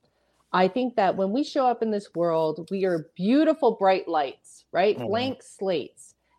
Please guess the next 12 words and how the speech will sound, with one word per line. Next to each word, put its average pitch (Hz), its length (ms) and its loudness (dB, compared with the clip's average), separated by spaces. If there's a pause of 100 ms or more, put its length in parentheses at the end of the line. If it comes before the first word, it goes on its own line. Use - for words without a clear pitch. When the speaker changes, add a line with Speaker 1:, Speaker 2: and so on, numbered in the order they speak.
(140)
Speaker 1:
And 196 440 -2 (320)
it 254 140 4
is 247 200 0
only 294 520 -2
over 233 280 2
time 226 920 -8
that 214 160 6
our 208 160 8
light 190 400 2
starts - 540 -4
to 185 180 -2
dim. 151 420 -4